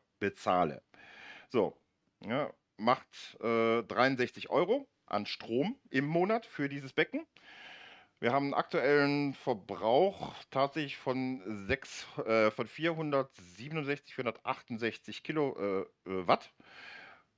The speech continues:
Komplett für alles. Da hängt alles dran. Das ist, äh, tutto completo alles, was ihr hier seht. Das sind vierhundertachtzig Watt, äh, vierhundertneunzig Watt. So. Jetzt ist es dann ab nächsten Monat,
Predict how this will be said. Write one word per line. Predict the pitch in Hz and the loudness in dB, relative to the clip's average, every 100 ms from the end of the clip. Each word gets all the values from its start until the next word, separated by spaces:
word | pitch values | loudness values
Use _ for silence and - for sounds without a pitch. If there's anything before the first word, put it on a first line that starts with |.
| _ - | _ 0
Komplett | 160 143 156 | 2 2 2
für | 147 | 2
alles. | 107 80 - - _ - | 0 -2 -10 -20 _ 0
Da | 117 | 0
hängt | 151 160 | 0 -2
alles | - 147 175 | 2 4 2
dran. | - 95 92 | -2 -2 -2
Das | 101 | -6
ist, | 113 - - - - | -10 -14 -16 -12 -2
äh, | 123 120 110 _ _ | 0 0 -2 _ _
tutto | - 190 | -8 -6
completo | 175 151 147 139 | -2 0 0 -2
alles, | - 127 117 | -2 -4 -2
was | 120 | -2
ihr | 120 | -2
hier | 110 104 | -2 -2
seht. | 80 | -4
Das | 65 | -8
sind | - - | -12 -4
vierhundertachtzig | 143 135 120 - 98 - 98 - | -2 0 -2 -4 -10 -10 -14 -8
Watt, | 82 - | -6 -4
äh, | 90 87 _ _ _ _ _ _ _ _ _ _ _ | -6 -6 _ _ _ _ _ _ _ _ _ _ _
vierhundertneunzig | - 120 85 78 78 - | -2 -2 -2 -6 -8 -14
Watt. | 76 - _ | -18 -20 _
So. | - 71 - - - _ _ _ _ _ _ _ _ _ _ _ _ _ _ _ _ _ - | -10 -10 -12 -16 -16 _ _ _ _ _ _ _ _ _ _ _ _ _ _ _ _ _ -6
Jetzt | 156 - | -6 -4
ist | 214 202 | -6 0
es | |
dann | 190 180 | 2 4
ab | 156 160 | 4 2
nächsten | 190 - 208 | 0 0 4
Monat, | 202 202 196 | 6 8 6